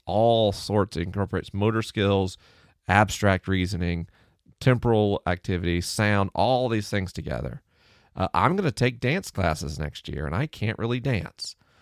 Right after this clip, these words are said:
Uh, I got my first shot at dancing, uh, at the Seattle Liturgist Gathering. A very kind person at the after party took a couple of hours and gave me an intensive dancing course, which I deeply appreciate. And that's made me realize, you know what, I should dance.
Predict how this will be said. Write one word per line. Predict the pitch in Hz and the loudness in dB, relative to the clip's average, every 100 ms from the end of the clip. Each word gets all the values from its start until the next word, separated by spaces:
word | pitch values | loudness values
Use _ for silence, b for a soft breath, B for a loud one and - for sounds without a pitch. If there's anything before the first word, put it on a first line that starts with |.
| b b b - | b b b -6
Uh, | 82 | -4
I | 67 | -2
got | 87 87 | -2 -2
my | 85 | -2
first | 82 92 87 | -2 -2 -2
shot | - 90 80 - | 0 2 2 0
at | 80 - | -4 -4
dancing, | - 85 80 82 80 78 - - | -4 -2 -2 -4 -4 -6 -10 -8
uh, | 78 64 64 - | -6 -6 -8 -10
at | - - | -12 -8
the | 87 | -8
Seattle | - 92 85 85 85 | -4 -2 0 0 -2
Liturgist | 80 80 76 | -4 -6 -8
Gathering. | - 80 67 62 73 | -4 -2 -2 -6 -6
A | |
very | 80 76 | -4 -4
kind | - - 80 76 71 - b b b b _ | -6 -10 -6 -4 -6 -10 b b b b _
person | - 85 - 85 | -10 -8 -8 -10
at | - | -8
the | 82 | -6
after | 80 - | -6 -6
party | 80 80 73 71 - b b | -6 -4 -4 -6 -8 b b
took | - 90 - | -6 -6 -6
a | - | -6
couple | 113 92 | -4 -2
of | 90 - | -4 -2
hours | 82 98 101 85 69 - - b b b b | 0 2 4 2 -2 -10 -16 b b b b
and | 90 | -6
gave | 85 87 | 0 0
me | 82 | 0
an | 85 | -4
intensive | 82 - - 107 101 98 82 | -4 -8 0 0 0 -4 -4
dancing | 92 92 85 87 | -2 -2 -2 -6
course, | 85 76 76 - | -4 -6 -6 -8
which | - | -8
I | 73 | -6
deeply | 78 - 78 | -6 -6 -8
appreciate. | 73 76 - - - b b b b | -8 -8 -8 -10 -12 b b b b
And | - 90 87 | -2 0 2
that's | 98 104 | 0 0
made | 98 | 0
me | |
realize, | 95 90 85 85 87 | 2 2 2 -2 -4
you | |
know | 98 | 0
what, | 104 92 | 2 2
I | 85 87 | 0 -4
should | - 73 - | -4 -12 -10
dance. | - - - - - | -12 -12 -16 -18 -18